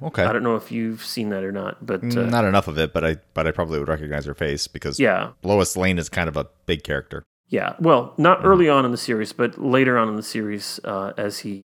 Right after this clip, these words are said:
Speaker 2: grows up and meets Lois Lane, she becomes a
Speaker 1: Yeah,
Speaker 2: big character.
Speaker 1: gotcha.
Speaker 2: Um, he plays Sokar in this episode, or in these two episodes,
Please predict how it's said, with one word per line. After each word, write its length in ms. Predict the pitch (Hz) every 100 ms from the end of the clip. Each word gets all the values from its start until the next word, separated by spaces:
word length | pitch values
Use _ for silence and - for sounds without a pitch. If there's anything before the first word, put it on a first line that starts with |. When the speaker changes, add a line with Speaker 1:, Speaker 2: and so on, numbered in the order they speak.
| _ -
Speaker 2:
grows 300 | 113 107 98
up 240 | 98 -
and 240 | 98 98
meets 240 | 110 101 -
Lois 240 | 104 -
Lane, 220 | 101 95
she 200 | 92 -
becomes 240 | 107 98 101
a 40 |
Speaker 1:
Yeah, 160 | 87 76
Speaker 2:
big 100 | -
character. 280 | 76 - 69 _ _
Speaker 1:
gotcha. 0 |
Speaker 2:
Um, 460 | 127 127 123 120 117
he 160 | 131 175
plays 240 | - 170
Sokar 540 | - 185 196 214 196 160
in 100 | 147
this 220 | 160 -
episode, 460 | 127 131 - 139 135
or 60 | 117
in 60 |
these 180 | 120 117
two 200 | - 156
episodes, 540 | 123 123 - 123 143